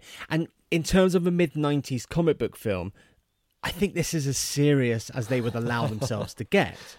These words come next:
Speaker 2: Uh-huh.
Speaker 1: And they probably thought, I mean, like, when, when Tim Burton made Batman, it was considered fucking dark. But now you look at it and go, "This is just as camp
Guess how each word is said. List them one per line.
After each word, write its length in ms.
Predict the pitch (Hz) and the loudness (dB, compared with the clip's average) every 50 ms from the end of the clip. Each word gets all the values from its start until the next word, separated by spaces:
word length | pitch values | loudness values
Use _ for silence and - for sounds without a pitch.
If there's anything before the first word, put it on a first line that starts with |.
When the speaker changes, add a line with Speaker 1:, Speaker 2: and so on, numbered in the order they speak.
| - _ _ | -20 _ _
Speaker 2:
Uh-huh. 380 | 113 107 104 107 95 90 90 92 98 - _ _ _ _ _ _ _ - - - - | -6 -4 -4 -4 -6 -8 -10 -12 -14 -18 _ _ _ _ _ _ _ -20 -8 -2 0
Speaker 1:
And 120 | 165 180 | 2 2
they 60 | 185 180 | 2 4
probably 280 | - 190 190 170 190 | 4 2 2 2 0
thought, 180 | - - 220 - | 0 0 0 2
I 40 | 196 | 2
mean, 120 | 233 226 | 2 2
like, 160 | 226 220 202 | 2 4 4
when, 260 | 240 254 262 247 - - - | 4 4 4 2 -2 -4 -2
when 180 | 202 240 254 240 | 0 2 2 2
Tim 220 | - - 226 202 | 2 2 2 4
Burton 500 | - 185 196 214 214 - - 110 110 113 | 4 4 2 2 2 0 0 0 0 0
made 300 | 117 120 117 117 113 - _ _ _ _ _ _ _ _ - | 0 2 2 0 -2 -4 _ _ _ _ _ _ _ _ -2
Batman, 500 | 147 165 185 - - 101 80 82 - - - - - _ _ _ _ _ _ - | 0 0 0 0 -2 -4 -6 -8 -10 -12 -16 -20 -20 _ _ _ _ _ _ -8
it 100 | 185 - | -6 -6
was 120 | - 143 | -6 -6
considered 520 | - 147 131 - - 160 139 127 127 101 - _ _ _ _ _ _ _ - | -6 -6 -4 -2 0 0 0 0 0 -2 -4 _ _ _ _ _ _ _ -20
fucking 440 | - - - 131 - - 139 120 107 | -16 -12 -12 -10 -6 -4 -2 -2 -2
dark. 460 | 95 - 170 190 185 107 95 - - - | -2 -2 0 0 0 -2 -4 -8 -10 -8
But 100 | 131 127 | -4 0
now 140 | 151 185 208 | 2 4 4
you 160 | 196 135 123 | 4 2 2
look 220 | 127 160 - - 185 | 2 0 0 0 -2
at 60 | 151 | -4
it 60 | 101 | -4
and 100 | 113 113 | -4 -2
go, 220 | 104 117 113 107 107 - _ _ _ _ _ _ _ _ _ | 0 0 0 0 0 -4 _ _ _ _ _ _ _ _ _
"This 320 | - - 165 220 208 - | -12 -8 -6 -6 -4 -4
is 100 | 220 190 | -6 -6
just 300 | - - 208 196 - - 180 | -2 -2 -2 -2 -2 -2 -4
as 140 | 170 143 | -4 -4
camp 500 | - - - - 156 143 131 123 - - | -4 -6 -4 -2 -2 -2 -2 -4 -6 -10